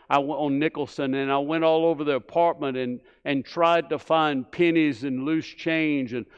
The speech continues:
I could muster up about seven or eight bucks. And so Chris and I went to the Food Line on Nicholson.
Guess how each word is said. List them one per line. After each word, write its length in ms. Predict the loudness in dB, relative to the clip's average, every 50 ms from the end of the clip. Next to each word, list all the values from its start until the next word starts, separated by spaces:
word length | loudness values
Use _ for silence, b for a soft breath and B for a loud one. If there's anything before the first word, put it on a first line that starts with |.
| B B B
I 140 | 2 2 2
could 220 | 2 -2 -4 -4
muster 640 | -4 -4 0 2 2 0 0 -4 -6 -2 0 2 2
up 160 | 2 0 -2
about 320 | -2 0 2 2 2 0
seven 320 | -2 0 2 2 2 2 0
or 140 | -2 0
eight 260 | 0 -2 -2 -4 -6 0
bucks. 460 | 2 2 4 2 0 -2 -6 -8 -6
And 160 | -6 -6 -6
so 320 | -4 -2 -2 -2 -2 -2 B B B B B B
Chris 320 | -2 0 0 0 0 0
and 100 | 2 2
I 120 | 4 2
went 260 | 2 0 -2 -4 -4 -4
to 120 | -4 -6
the 120 | -6 -6
Food 380 | -8 -6 -2 0 0 0 0 0
Line 500 | 0 0 0 0 0 -2 -4 -6 -8 -10 -14 _ _ _ _ _ _ _ _ _ _ _ _ _ -8
on 280 | -6 -4 -4 -2 -4
Nicholson. 640 | -4 -6 -6 -8 -10 -12 -12 -12 -14 -14 -14 -14 -16